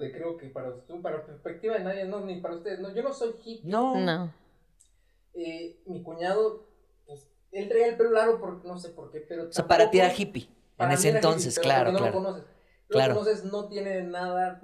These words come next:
Speaker 1: nada, nada de
Speaker 2: Claro,
Speaker 1: hippie,
Speaker 2: claro, no, no, sí,
Speaker 1: ¿no?
Speaker 2: sí.
Speaker 1: Este,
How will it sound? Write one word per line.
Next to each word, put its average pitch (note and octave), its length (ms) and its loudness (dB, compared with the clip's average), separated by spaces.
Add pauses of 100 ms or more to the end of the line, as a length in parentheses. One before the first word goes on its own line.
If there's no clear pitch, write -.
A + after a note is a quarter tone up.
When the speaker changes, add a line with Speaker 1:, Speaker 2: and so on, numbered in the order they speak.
Speaker 1:
nada, D#3 380 -2
nada C#3 280 -4
de C3+ 60 -2
Speaker 2:
Claro, F3+ 260 4
Speaker 1:
hippie, C#3+ 100 0
Speaker 2:
claro, D3+ 260 6
no, C#3+ 120 2
no, C#3+ 180 0
sí, C#3 120 -4
Speaker 1:
¿no? C3+ 100 0
Speaker 2:
sí. B2+ 140 -4 (400)
Speaker 1:
Este, D3 360 -6